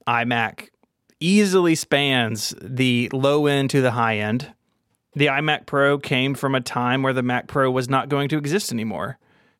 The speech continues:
Then they <laughs> decided to build a Mac Pro, which I'm very thankful for because I really love it. But, uh, this machine is, uh, you said it on, um, on Upgrade, it's kind of <laughs> from, like, a parallel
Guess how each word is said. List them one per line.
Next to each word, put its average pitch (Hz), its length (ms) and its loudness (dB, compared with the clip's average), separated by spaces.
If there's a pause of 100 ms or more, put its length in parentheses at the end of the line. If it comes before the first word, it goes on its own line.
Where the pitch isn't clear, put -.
(240)
Then 127 680 0
they 135 120 2
<laughs> - 0 -
decided 180 460 0
to 180 60 2
build 196 300 0
a 208 60 0
Mac 202 200 -2
Pro, 208 220 2 (240)
which 151 160 2
I'm 233 140 2
very 185 220 2
thankful 214 320 -2
for 123 340 -4 (140)
because 120 480 0
I 113 60 0
really 113 200 -2
love 170 200 0
it. - 160 -4 (400)
But, 131 500 0
uh, 139 160 2
this 202 220 0
machine 208 560 2
is, 190 260 0
uh, 175 120 2
you 175 140 0
said 185 200 4
it 175 220 0
on, 160 360 2
um, 151 440 2 (340)
on 143 120 2
Upgrade, 127 440 0
it's 151 160 -2
kind 175 240 0
of 185 80 0
<laughs> - 20 -16
from, 170 180 2
like, 185 160 2
a 175 60 2
parallel 180 680 2